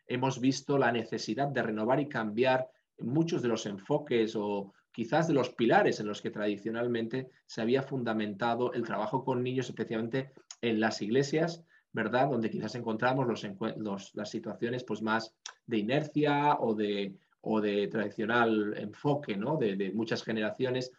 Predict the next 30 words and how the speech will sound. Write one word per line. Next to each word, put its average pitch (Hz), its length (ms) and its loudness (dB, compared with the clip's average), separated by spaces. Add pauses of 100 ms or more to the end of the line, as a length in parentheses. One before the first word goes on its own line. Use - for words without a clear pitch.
(140)
haciendo 117 340 0
prácticamente 117 680 -2
lo 135 100 2
mismo 131 320 0 (160)
y 147 140 4
que 143 80 4
en 151 60 8
esta 160 140 2
situación 151 340 2
de 139 100 2
pandemia, 127 580 0 (180)
pues, 113 160 -2
realmente 123 540 4
se 127 220 -2
colapsaron 160 640 4
y 127 100 0
no 143 160 2
funcionaron 120 640 0
y 135 260 2 (160)
evidenciaron 113 760 0
que 101 140 -2
era 101 120 0
necesario 107 560 -2
un 131 200 0
cambio, 135 480 0 (280)
no 139 100 -2
solamente 139 520 4
metodológico, 120 680 2
sino 101 240 -6
profundo, 156 760 4